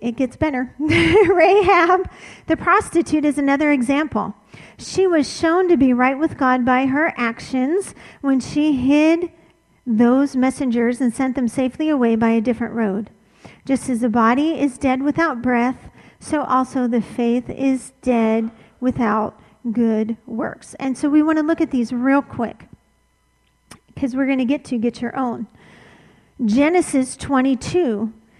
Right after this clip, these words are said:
is the story of Abraham that he's referring to, where he s-, where Abraham offered his son. Remember Abraham,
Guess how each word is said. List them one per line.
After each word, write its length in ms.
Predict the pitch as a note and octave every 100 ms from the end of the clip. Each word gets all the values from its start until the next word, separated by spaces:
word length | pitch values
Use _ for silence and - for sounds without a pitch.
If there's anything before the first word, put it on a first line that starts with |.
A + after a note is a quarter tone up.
| - -
is 180 | B3 A3+
the 100 | C4+
story 460 | - F4+ F#4 E4+
of 80 | C4+
Abraham 520 | C4+ C#4+ C#4+ C4 B3
that 120 | A#3 A3
he's 220 | B3+ A#3+
referring 480 | A3+ - B3 A#3 A3
to, 320 | - G3+ A#3 - _ -
where 200 | C4 B3
he 240 | A3+ C4
s-, 240 | A#3+ - C4 -
where 240 | B3 B3
Abraham 520 | A#3+ C4 B3+ B3 B3+ A#3+
offered 400 | A3+ A3+ C4 A#3
his 160 | A#3+
son. 380 | - A#3+ G#3 A3 - - - - _ C#4
Remember 420 | C4 C4 C4 -
Abraham, 840 | B3+ C4 C4+ C4+ C4+ C4 B3+ C4